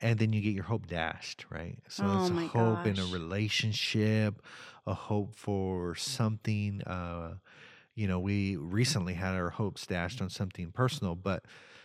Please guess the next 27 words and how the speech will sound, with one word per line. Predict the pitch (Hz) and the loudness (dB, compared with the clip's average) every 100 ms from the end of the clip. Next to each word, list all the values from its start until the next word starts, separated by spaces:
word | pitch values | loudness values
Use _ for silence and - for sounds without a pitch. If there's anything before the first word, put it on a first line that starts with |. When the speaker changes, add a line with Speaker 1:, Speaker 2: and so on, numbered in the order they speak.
| - _ _ | -20 _ _
Speaker 1:
um, | 120 113 | 6 8
Speaker 2:
And | 202 | 8
it | 208 | 6
Speaker 1:
w-, | 240 | 6
Speaker 2:
was | 226 - | 2 -2
painful. | - - - 175 190 208 190 202 151 | -16 -16 -6 -2 0 0 0 4 8
Speaker 1:
when | 156 139 | 10 10
this | 147 185 - | 10 8 6
happens, | - 135 131 135 151 160 165 - 123 | 2 4 4 6 6 8 4 2 4
like, | 113 107 90 - - _ - | 6 6 4 -4 -14 _ 0
over | 123 139 139 117 104 92 | 8 10 8 6 4 4
and | 104 104 | 2 4
over | 113 107 107 | 4 6 6
again, | 98 - 113 107 90 98 - - - - - | 4 4 2 2 0 -6 -16 -20 -20 -20 -4
what | - 117 | 0 6
kinda | 170 156 | 8 8
takes | - 135 - | 8 4 4
place | - 156 156 123 | 4 4 6 4
is, | 110 110 | 2 2
is | 135 123 | -2 0
so | - - 120 110 101 101 - _ _ _ _ | -2 2 6 6 4 -2 -12 _ _ _ _
you're | 113 123 | 2 4
knocked | 131 120 - | 6 4 2
down, | 107 82 | 0 0
right? | 80 95 113 - _ - | -2 -2 -4 -6 _ -4
Speaker 2:
Yeah. | 202 175 180 _ - | -2 -2 -6 _ -6
Speaker 1:
Uh, | - | -4